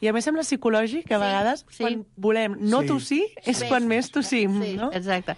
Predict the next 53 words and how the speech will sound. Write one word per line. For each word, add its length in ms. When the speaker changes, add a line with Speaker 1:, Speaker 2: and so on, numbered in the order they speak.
Speaker 2:
Llavors, 340
quan 600
tens 180
ganes 200
de 80
tallar-la, 520
no? 200
Speaker 1:
Mhm. 360
Speaker 2:
I 260
es 100
pot 180
tallar 220
així 200
de 140
cop? 320
Vull 120
dir, 180
Speaker 1:
No, 320
a 60
veure, 220
tallar-la 500
així 320
de 220
cop 400
i 100
de, 200
de 420
raïz, 460
eh, 720
no 400
és 140
bo, 280
perquè 200
al 80
final 340
és 140
el 80
que 60
us 80
esti-, 440
el 140
que 80
us 80
he 40
dit, 160
no? 200
Que 60
al 40
final 240
el 80
que 80
volem 320
és, 220